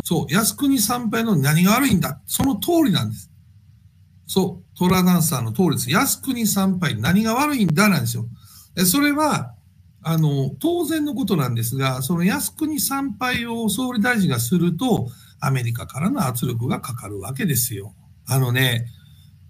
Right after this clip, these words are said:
これ本当に僕は皆さんとはちょっと距離が違うんで、政治との距離が。アメリカの言うことをある程度聞かないとやっていけないですよ、まだ日本って。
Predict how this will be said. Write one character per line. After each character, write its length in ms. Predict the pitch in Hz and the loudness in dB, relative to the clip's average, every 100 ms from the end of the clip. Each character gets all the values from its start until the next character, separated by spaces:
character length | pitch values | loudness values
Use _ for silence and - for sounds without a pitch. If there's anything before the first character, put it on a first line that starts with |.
| - | -4
こ 140 | - | 4
れ 80 | 147 | 4
本 240 | 143 208 196 | 6 6 6
当 120 | 202 | 6
に 100 | 208 | 6
僕 580 | 156 165 185 190 190 190 | 4 2 0 2 4 4
は 160 | 208 | 6
皆 240 | 185 190 220 | 8 6 6
さ 180 | 196 175 | 4 4
ん 80 | |
と 80 | 156 | 4
は 100 | 143 | 2
ち 100 | 139 | 2
ょ 20 | |
っ 40 | 185 | 0
と 100 | 170 | 0
距 180 | 269 269 | 0 2
離 80 | 170 | 2
が 140 | 131 | 2
違 340 | - 208 220 | 2 4 4
う 40 | 190 | 4
ん 120 | 120 | 2
で、 100 | 131 | 2
政 360 | 139 139 127 120 | 2 2 2 0
治 180 | 123 | -4
と 140 | 113 135 | -2 -2
の 100 | 113 | -2
距 180 | 131 120 | 0 0
離 200 | 110 107 | -2 -6
が。 160 | 101 101 - _ - - 175 139 | -8 -10 -14 _ -20 -10 -4 2
ア 60 | 214 | 2
メ 160 | 359 359 | 2 -2
リ 140 | 339 | -4
カ 840 | - 269 233 208 202 196 185 185 | 0 2 4 4 4 4 4 2
の 120 | 175 180 | 4 4
言 120 | 185 | 4
う 40 | |
こ 120 | 180 | 2
と 120 | - 117 | -2 -4
を 60 | |
あ 40 | 120 | -4
る 80 | |
程 180 | 143 302 | -2 -2
度 80 | 156 | -2
聞 160 | 135 - | -4 0
か 140 | 196 | 2
な 120 | 156 | 2
い 120 | 107 | -2
と 180 | - 131 | -4 -4
や 140 | 147 302 | -2 -2
っ 120 | - | -4
て 180 | - 381 | -4 -4
い 60 | |
け 140 | 381 370 | -4 0
な 80 | |
い 40 | 196 | 2
で 40 | |
す 120 | 139 | 2
よ、 40 | 120 | 2
ま 100 | 120 | 0
だ 120 | 113 | 0
日 100 | 117 | 0
本 220 | 107 107 | 0 -2
っ 20 | |
て。 240 | 98 - | -4 -10